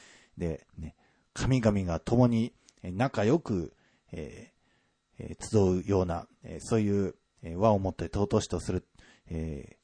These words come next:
ー、性質があるんですけども、でも、えー、誠の神はそうではないんですね。自分以外に礼拝の対象はあってはならない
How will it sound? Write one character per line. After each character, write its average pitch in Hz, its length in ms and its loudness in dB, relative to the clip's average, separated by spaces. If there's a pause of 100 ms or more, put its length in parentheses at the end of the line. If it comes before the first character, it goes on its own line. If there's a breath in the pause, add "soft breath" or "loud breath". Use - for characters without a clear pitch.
ー、 - 20 -20
性 95 160 -2
質 - 180 -6
が 92 100 2
あ 95 40 4
る 90 100 -4
ん - 20 -12
で 85 80 -8
す - 80 -14
け - 100 -10
ど 87 80 -6
も、 95 180 -4
で 113 120 0
も、 101 260 2 (420 soft breath)
え 78 280 -10
ー、 82 40 -10
誠 113 360 0
の 120 80 0
神 101 260 -2
は - 60 -4
そ - 160 -2
う - 20 2
で 82 80 -6
は 78 60 -6
な 90 100 -2
い 87 60 -6
ん - 20 -10
で 76 100 -10
す - 120 -16
ね。 80 240 -10 (1200 soft breath)
自 107 220 4
分 123 380 6 (200)
以 131 140 -2
外 90 380 2 (200)
に 117 220 -2 (1120)
礼 110 240 2
拝 117 280 0
の 113 120 4
対 110 220 2
象 104 200 0
は 98 220 2
あ 120 60 -4
っ - 60 -4
て - 160 -4
は 82 120 0
な 92 80 0
ら 95 100 0
な 85 100 -4
い 76 200 -12